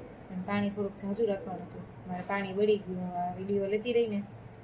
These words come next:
બ્લોગ બનાવતી રહીને એમાં પાણી થોડુંક બળી ગયું. પછી મેં હવે સાદું પાણી એડ કરી દીધું છે. અને ઈ દેવુબેન છે ને એને મેં કીધું હતું,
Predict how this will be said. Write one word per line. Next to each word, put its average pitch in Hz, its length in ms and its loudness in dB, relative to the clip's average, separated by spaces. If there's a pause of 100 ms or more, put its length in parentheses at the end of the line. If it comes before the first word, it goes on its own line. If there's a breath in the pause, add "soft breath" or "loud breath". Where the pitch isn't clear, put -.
(120)
બ્લોગ 190 240 -4
બનાવતી 208 400 4
રહીને 196 200 2
એમાં 175 220 -4
પાણી 190 320 -4
થોડુંક 180 240 -6
બળી 202 300 6
ગયું. - 160 -8 (680)
પછી 185 220 -6
મેં 185 100 0
હવે 185 180 0
સાદું 202 300 2
પાણી 180 340 0
એડ 175 180 -10
કરી 185 220 -6
દીધું 185 280 -4
છે. 220 80 4 (1800)
અને 190 240 -4
ઈ 196 260 0 (320)
દેવુબેન 214 420 8
છે - 160 -8
ને 240 80 0
એને 202 120 2
મેં 190 120 -4
કીધું 214 240 4
હતું, 190 160 -4